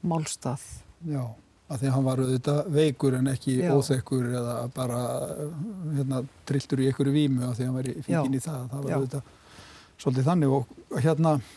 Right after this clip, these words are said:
Speaker 2: já, ég verði eiginlega að spyrja þig, af því að þú talar um að þetta væri svona einhver, einhver leit eftir því hvaða tilfinningar þú berð til hans. Hverjar
Speaker 1: Já.
Speaker 2: eru þær í dag?
Speaker 1: Þær eru bara, já, þær eru eiginlega eins og þær voru í æsku.
Speaker 2: Já.
Speaker 1: <laughs> Bara ást og virðing.
Speaker 2: Já.
Speaker 1: Já.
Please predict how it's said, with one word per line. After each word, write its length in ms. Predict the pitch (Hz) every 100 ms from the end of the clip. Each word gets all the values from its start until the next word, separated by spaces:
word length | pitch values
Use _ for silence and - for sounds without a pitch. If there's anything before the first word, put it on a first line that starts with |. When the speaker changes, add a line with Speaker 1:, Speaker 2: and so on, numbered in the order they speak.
| - - _ _ _ _
Speaker 2:
já, 60 | 139
ég 100 | 135
verði 160 | 151 160
eiginlega 200 | 156 160
að 40 |
spyrja 240 | - 208 247
þig, 80 | 147
af 80 |
því 80 | 131
að 80 | 131
þú 80 | 139
talar 260 | 151 143 143
um 80 |
að 100 | 143
þetta 180 | 147 151
væri 160 | 147 143
svona 220 | 156 151
einhver, 240 | 147 160 147
einhver 260 | 143 151 139
leit 240 | 165 -
eftir 180 | 156 147
því 140 | 175
hvaða 220 | 147 156 139
tilfinningar 440 | 165 170 160 151
þú 80 | 156
berð 200 | 165 160
til 120 | 196
hans. 140 | 170 -
Hverjar 300 | 175 202 175
Speaker 1:
Já. 60 |
Speaker 2:
eru 100 | 165
þær 220 | 139 151
í 60 | 123
dag? 180 | 127 - - - - - - _ _ _ -
Speaker 1:
Þær 240 | 247 294
eru 120 | 254
bara, 320 | 220 208 208 208 202 - - 165 - - - -
já, 260 | 262 240 170 127 127
þær 240 | - 185
eru 320 | 190 208 208
eiginlega 240 | 214 208 208
eins 140 | 208
og 100 | 208
þær 120 | 202
voru 260 | 202 214 208
í 80 | 202
æsku. 360 | 214 - 147 135 - - -
Speaker 2:
Já. 120 | 147 117 - 190 - - -
Speaker 1:
<laughs> 460 | - - _ _
Bara 140 | - 147
ást 380 | 175 - -
og 80 | 170
virðing. 400 | 160 294 240 190 - - - -
Speaker 2:
Já. 120 | - - - -
Speaker 1:
Já. 180 | -